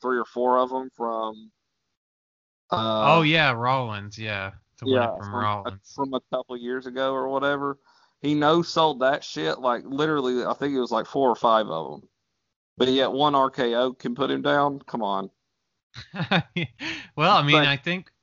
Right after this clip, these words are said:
Speaker 2: back at WrestleMania thirty-three when he was Bray Wyatt, I think one R K O put him down there too. So I think it was just kinda honoring history at WrestleMania,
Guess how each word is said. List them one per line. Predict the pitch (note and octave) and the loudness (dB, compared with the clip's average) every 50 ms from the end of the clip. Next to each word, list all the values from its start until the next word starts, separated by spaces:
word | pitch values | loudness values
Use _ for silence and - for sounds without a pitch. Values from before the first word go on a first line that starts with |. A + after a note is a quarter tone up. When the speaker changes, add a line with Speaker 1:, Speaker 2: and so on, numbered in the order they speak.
| _ - | _ 2
Speaker 2:
back | E3+ E3 E3 D#3 - - | 2 4 2 2 -2 -2
at | D#3 D3+ D3 D3 - - | -2 -2 -2 -2 -4 -8
WrestleMania | - D3 D3 D#3 D#3 - D#3+ D#3 D#3 D#3+ D#3 D3+ C#3+ C3+ | -4 0 2 2 2 2 0 2 2 2 2 2 0 0
thirty-three | - D3 D3 C#3+ C#3 B2+ - C#3+ D#3 E3+ E3 | 0 -2 0 0 -2 -4 -4 -4 -2 0 0
when | D3 C3 A#2+ | 2 2 2
he | A#2 A#2 | 2 2
was | A#2 A2+ | 0 0
Bray | A2 G2 B2 B2+ D#3 E3 | 0 2 4 4 4 4
Wyatt, | C3+ A2+ G#2+ G#2+ A2 A2 A2 A2+ A2+ | 4 4 4 4 4 4 2 2 0
I | B2 | 0
think | A2+ C#3 D#3+ E3 C3 | 0 0 -2 -2 -4
one | A#2+ A#2 B2+ C3+ C#3 C3+ | -6 -2 2 4 4 6
R | C3+ C3+ C3+ | 6 4 4
K | - D3 C#3 C3 C3 C3 | 2 0 0 2 2 2
O | C3 | 0
put | B2+ - D3 C3+ | 0 0 0 0
him | C3 C3 B2+ | 2 2 2
down | C3+ C3 C3+ C#3+ C3+ | 2 4 4 4 2
there | C3+ D3 D#3+ | 2 2 0
too. | D3 - - D#3 D#3 C#3 A#2 G#2+ | 0 -2 0 0 2 2 0 0
So | - A#2 G#2 | 0 2 2
I | G#2 G#2 | 2 2
think | C3 C3 B2+ | 2 0 0
it | C3 A#2+ | 0 -2
was | A#2 A2 | -2 -2
just | A#2 A2+ - - | -4 -4 -2 -2
kinda | C3+ C3 B2+ | 0 2 4
honoring | B2 A#2 B2 C3 B2+ B2 B2 B2+ B2 B2 | 4 4 4 4 4 4 2 2 2 0
history | B2 A#2+ G#2+ - - - - G2+ G2 F#2+ F#2 | 0 0 -2 -4 -6 -6 -6 -4 -4 -4 -4
at | F#2+ - | -4 0
WrestleMania, | A#2 A2+ A2 - - A2 G#2 G#2+ G#2 G2+ G2+ F#2+ F#2+ G2 F#2 | 0 0 0 0 -2 -2 0 0 0 0 0 -2 -2 -4 -6